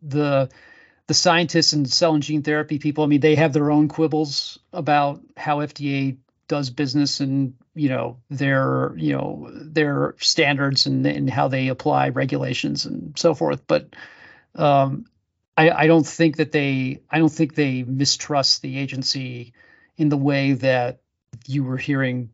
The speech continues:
public comments about, you know, vaccines and, and, and during covid and, and things like that. I, I think it,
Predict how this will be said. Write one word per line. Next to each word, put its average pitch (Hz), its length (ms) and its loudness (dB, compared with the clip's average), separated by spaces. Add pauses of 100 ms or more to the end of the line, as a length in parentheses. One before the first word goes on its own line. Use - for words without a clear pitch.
(120)
public 131 300 -4
comments 135 540 -2
about, 127 420 -4 (380)
you 151 120 -2
know, 127 120 -2
vaccines 127 920 -2 (400)
and, - 500 -4 (180)
and, 71 340 -2
and 120 420 -8
during 143 300 2
covid 139 460 -4
and, 143 240 -8 (340)
and 156 220 -6
things 170 240 -4
like - 160 -8
that. - 200 0
I, - 120 -2
I 151 160 0
think 147 160 2
it, 135 160 -2